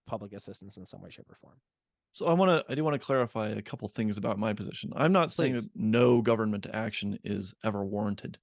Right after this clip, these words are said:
Speaker 2: So, for example, if somebody is tainting drugs or s-, just selling drugs that aren't what they claim to be,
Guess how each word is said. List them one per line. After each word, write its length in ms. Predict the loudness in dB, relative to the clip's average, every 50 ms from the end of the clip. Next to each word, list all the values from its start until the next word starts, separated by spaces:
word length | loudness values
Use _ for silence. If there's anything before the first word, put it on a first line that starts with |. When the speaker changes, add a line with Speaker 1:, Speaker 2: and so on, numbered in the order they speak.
| _ _
Speaker 2:
So, 180 | 0 2 2 2
for 140 | 2 2 0
example, 400 | 2 2 0 0 0 0 -2 -2
if 80 | -2
somebody 320 | -2 -2 0 0 2 0 0 0 -2
is 180 | -6 -6 -6 -10 _ _ _ _ _ _ _ _ _ _
tainting 420 | -6 -4 -2 0 0 2 2 0 0
drugs 440 | 2 2 4 4 4 2 -2 -6 -6 -4
or 160 | -2 0 0
s-, 240 | 0 -2 -4 -6 -6 -8 _ _ _ _
just 220 | -8 -8 -8 -8 -10 -20 _ _ _ _ _ _
selling 380 | -8 0 4 4 4 4 4 2
drugs 300 | 2 4 2 2 2 0
that 120 | -2 -4 -2
aren't 220 | 0 -2 0 0 -2
what 120 | -4 -4
they 120 | -4 -6
claim 300 | -4 -2 0 0 0 0
to 40 | -2
be, 240 | -2 -4 -4 -4 -6